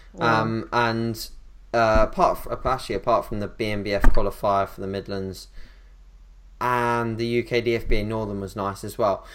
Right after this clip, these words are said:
Speaker 2: But, um, other than that, normally at the finals, when you get the whole group of them, there's always one person who's just, like, he's just a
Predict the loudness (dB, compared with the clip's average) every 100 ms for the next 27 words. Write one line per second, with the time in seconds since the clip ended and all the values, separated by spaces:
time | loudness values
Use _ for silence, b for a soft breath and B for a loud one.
0 | b b 0 2 4 2 -2 6 6 6
1 | 2 2 2 2 0 0 2 0 -2 -2
2 | 2 4 2 -2 -4 -6 -2 -2 0 -2
3 | 0 2 2 0 -6 -6 -4 0 0 0
4 | 0 0 0 -4 -4 4 6 4 -2 -6
5 | -8 -6 0 0 0 -8 -20 -20 -10 -8
6 | -4 -4